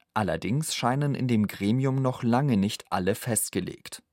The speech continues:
C-S-U-Vertreter wie Staatsanzleichef Florian Herrmann oder der Fraktionsvorsitzende im Landtag Thomas Kreuzer wollten sich gegenüber dem B R vor einer Stellungnahme Wolfs nicht äußern.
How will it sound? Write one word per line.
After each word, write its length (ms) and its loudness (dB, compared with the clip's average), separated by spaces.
C-S-U-Vertreter 1160 -2
wie 140 -2
Staatsanzleichef 1040 -2
Florian 540 -4
Herrmann 500 0
oder 300 0
der 160 0
Fraktionsvorsitzende 1200 -2
im 140 0
Landtag 540 0
Thomas 380 -2
Kreuzer 600 0
wollten 320 2
sich 200 -2
gegenüber 500 -2
dem 220 2
B 160 2
R 260 0
vor 280 0
einer 220 0
Stellungnahme 840 0
Wolfs 420 0
nicht 380 -2
äußern. 460 0